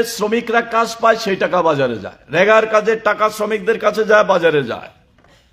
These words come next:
কোথায় টাকা এখন? জিনিসপত্রের দাম বাড়ছে, রোজগার কমছে,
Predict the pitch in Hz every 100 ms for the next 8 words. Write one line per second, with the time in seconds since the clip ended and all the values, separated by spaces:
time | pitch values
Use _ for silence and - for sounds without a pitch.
0 | _ _ _ - 180 220 220 165 - -
1 | - - _ _ _ _ _ _ _ _
2 | _ _ _ _ _ _ _ - 151 202
3 | - 226 226 240 226 247 247 269 269 302
4 | 320 - - _ _ _ _ _ _ _
5 | _ _ _ _ _ _ _ _ _ 139
6 | 170 254 247 349 339 269 226 -